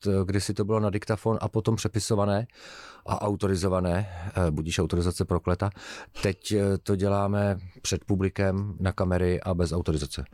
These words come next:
Speaker 1: Eh, já si představuju pokoj toho hudebního novináře v devadesátých letech. Kolik si tam toho měl, těch nosičů a jaký to všechno byly? Byly to kazety, datky, minidisky, vinily,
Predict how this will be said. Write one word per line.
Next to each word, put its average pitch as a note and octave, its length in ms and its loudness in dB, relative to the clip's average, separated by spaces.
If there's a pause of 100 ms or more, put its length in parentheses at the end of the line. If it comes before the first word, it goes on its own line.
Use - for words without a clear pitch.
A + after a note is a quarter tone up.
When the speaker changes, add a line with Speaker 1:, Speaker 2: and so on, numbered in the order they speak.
(400)
Speaker 1:
Eh, D3+ 120 4 (200)
já D#3+ 120 2
si F#3+ 100 0
představuju F3+ 680 0 (580)
pokoj D#3 440 0
toho D3+ 260 0
hudebního D3 460 2
novináře C#3+ 480 2
v C#3+ 40 -4
devadesátých D3 720 0
letech. C3+ 340 0
Kolik D#3+ 260 0
si - 80 -6
tam D3 160 2
toho C3+ 240 -2
měl, B2+ 240 2
těch - 180 -4
nosičů D3+ 500 0
a C#3+ 40 2
jaký C#3+ 240 0
to D#3+ 80 0
všechno D3+ 300 -2
byly? C3+ 180 2
Byly C3 160 0
to A#2+ 120 -2 (280)
kazety, D#3+ 560 -2
datky, C#3 760 0
minidisky, C#3 800 0
vinily, C3+ 720 0